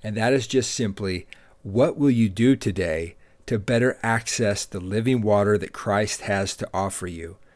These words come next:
so you can start feeling satisfied and happy and accepting of who you are and that you are enough without the things of the world to validate you?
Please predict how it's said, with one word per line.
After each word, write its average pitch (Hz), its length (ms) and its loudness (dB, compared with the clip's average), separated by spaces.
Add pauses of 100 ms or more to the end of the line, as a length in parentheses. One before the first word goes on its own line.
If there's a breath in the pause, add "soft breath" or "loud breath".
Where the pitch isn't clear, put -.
(200 soft breath)
so - 140 2
you 139 140 6
can 147 100 0
start - 380 4
feeling 151 440 0
satisfied 101 840 0
and 82 100 -8
happy 117 460 -2
and 87 100 -6 (260 loud breath)
accepting 151 600 0
of 131 140 -2
who 131 80 4
you 110 260 2
are 95 140 2
and 101 100 -2
that 135 120 4
you 147 200 0
are 156 180 6
enough 139 400 2
without 117 560 -2
the 131 120 0
things 117 380 -2
of 117 60 -4
the 110 80 0
world 92 480 -4 (160)
to 101 140 -8
validate 82 500 -6
you? 80 200 -14